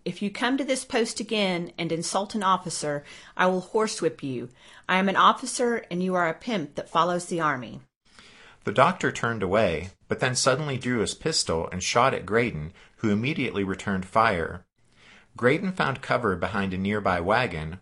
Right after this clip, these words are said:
Speaker 2: while Whitlock retreated behind a Sibley tent. The two men kept firing at one another until suddenly Graydon clutched his chest and yelled,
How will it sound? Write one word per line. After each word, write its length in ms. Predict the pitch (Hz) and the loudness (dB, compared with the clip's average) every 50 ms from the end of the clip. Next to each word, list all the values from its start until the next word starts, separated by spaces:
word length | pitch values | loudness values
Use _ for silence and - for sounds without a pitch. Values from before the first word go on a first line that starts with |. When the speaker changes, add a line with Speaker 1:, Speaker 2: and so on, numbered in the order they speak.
| _ - | _ -4
Speaker 2:
while 200 | - 90 90 90 | -2 0 0 2
Whitlock 540 | 92 92 80 - - 113 107 107 110 - | 0 0 -2 0 0 0 0 0 0 -4
retreated 480 | 110 101 - - 95 92 85 92 90 90 | -6 -6 -6 -6 -6 -4 -4 -4 -4 -4
behind 320 | 87 87 101 92 90 85 | -4 -4 -2 -4 -4 -4
a 40 | 80 | -4
Sibley 400 | - - - 135 131 - 101 82 | -4 0 0 0 0 0 -4 -6
tent. 360 | - - 90 80 76 71 - - _ _ _ _ _ _ _ _ _ _ _ _ _ _ | -6 -6 -8 -8 -8 -8 -12 -16 _ _ _ _ _ _ _ _ _ _ _ _ _ _
The 80 | 139 | -6
two 220 | 135 - - 180 190 | -6 -2 -2 0 0
men 300 | 185 151 131 135 131 131 | 0 0 0 0 -2 -2
kept 240 | - 127 - - - | -4 -4 -6 -6 -2
firing 380 | - 127 139 147 139 113 98 | 0 0 0 2 0 -2 -2
at 120 | 90 - - | -2 -2 -2
one 140 | 90 85 | -4 -2
another 520 | 85 85 82 82 80 80 80 82 85 - - _ | -2 -2 -2 -2 -2 -2 -2 -2 -4 -6 -8 _
until 260 | 98 92 - - 98 | -10 -6 -2 -2 0
suddenly 640 | 92 - - - 151 160 143 104 90 87 85 82 - 101 | 0 2 2 2 2 2 2 -2 -2 -2 -4 -6 -8 -8
Graydon 380 | 90 90 101 104 113 120 113 98 | 0 2 2 2 2 0 -4 -6
clutched 400 | - - 113 113 - - - - | 0 2 2 2 2 -4 -6 -6
his 160 | 135 - - | -6 -8 -6
chest 520 | - - - 107 85 85 87 - - - - | -6 -2 0 0 0 0 -2 -4 -6 -6 -6
and 120 | - 95 92 | -6 -2 0
yelled, 360 | 92 92 90 90 90 87 | 0 2 2 2 0 -2